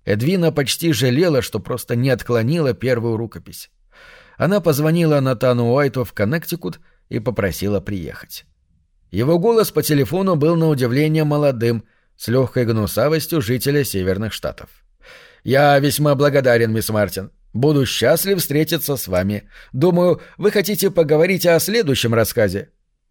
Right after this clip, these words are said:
"Вообще-то да, мистер Уайт. Первый и второй способы настолько изобретательны,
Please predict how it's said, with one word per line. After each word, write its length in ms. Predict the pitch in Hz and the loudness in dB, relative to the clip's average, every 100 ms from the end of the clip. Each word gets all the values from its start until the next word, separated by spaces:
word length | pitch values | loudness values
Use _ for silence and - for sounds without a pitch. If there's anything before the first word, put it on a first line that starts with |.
| _ | _
"Вообще-то 560 | 147 170 175 - 175 175 | -4 -2 0 0 0 0
да, 220 | 135 120 | 2 2
мистер 380 | 117 113 - 123 | 2 -2 -2 -4
Уайт. 600 | - 120 120 113 - - _ _ | -2 2 2 2 -4 -20 _ _
Первый 340 | 151 147 139 | 2 2 2
и 20 | 143 | 2
второй 280 | 147 147 | 2 2
способы 500 | 131 - 127 - 160 | 0 -2 -2 0 0
настолько 500 | 151 131 - 139 143 | 0 0 0 0 2
изобретательны, 840 | 139 135 131 123 113 - 151 185 | 0 0 0 2 0 2 0 0